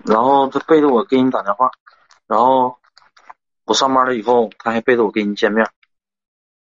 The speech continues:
其实我挺，挺不能接受的。你说，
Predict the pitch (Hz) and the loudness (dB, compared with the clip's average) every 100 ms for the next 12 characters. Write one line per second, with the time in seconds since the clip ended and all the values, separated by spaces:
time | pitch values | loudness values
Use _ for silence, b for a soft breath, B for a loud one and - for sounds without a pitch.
0 | _ _ _ - 170 170 - 117 107 104 | _ _ _ -2 2 2 2 -2 -2 -2
1 | 101 - 107 170 156 156 151 160 143 101 | -2 -2 0 2 0 2 2 2 0 -4
2 | _ _ _ _ _ 131 127 196 190 185 | _ _ _ _ _ -6 2 4 4 2
3 | 185 | -2